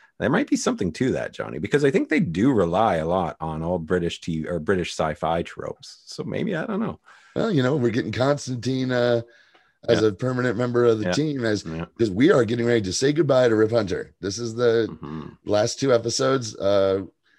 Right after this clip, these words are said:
Speaker 2: with, um, young Arthur Darvill in
Speaker 1: Rip
Speaker 2: this
Speaker 1: 'em.
Speaker 2: role.
Speaker 1: Rip 'em forever.
Speaker 2: Yeah, rip 'em, just like Hogan in that movie.
Speaker 1: That's what I meant. Yeah,
Speaker 2: <laughs>
Speaker 1: and no holds barred. Before, like, but, yeah, I got Rip on my glass here too. Uh, before we, uh, as we get closer, so
Speaker 2: Oh,
Speaker 1: did,
Speaker 2: yeah.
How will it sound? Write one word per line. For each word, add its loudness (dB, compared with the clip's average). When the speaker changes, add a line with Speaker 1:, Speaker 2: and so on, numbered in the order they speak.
Speaker 2:
with, 2
um, 0
young 0
Arthur 0
Darvill 2
in -2
Speaker 1:
Rip 2
Speaker 2:
this -4
Speaker 1:
'em. -4
Speaker 2:
role. -2
Speaker 1:
Rip -8
'em -12
forever. -10
Speaker 2:
Yeah, -12
rip 4
'em, -2
just -2
like 2
Hogan 0
in -6
that -6
movie. -2
Speaker 1:
That's -4
what -6
I -6
meant. -8
Yeah, -8
Speaker 2:
<laughs> -18
Speaker 1:
and -6
no -6
holds -8
barred. -8
Before, -2
like, 2
but, 0
yeah, 0
I -2
got -2
Rip -2
on 0
my -6
glass -10
here -8
too. -10
Uh, -10
before -6
we, -4
uh, -6
as -12
we -8
get -10
closer, -12
so -12
Speaker 2:
Oh, -2
Speaker 1:
did, -2
Speaker 2:
yeah. -8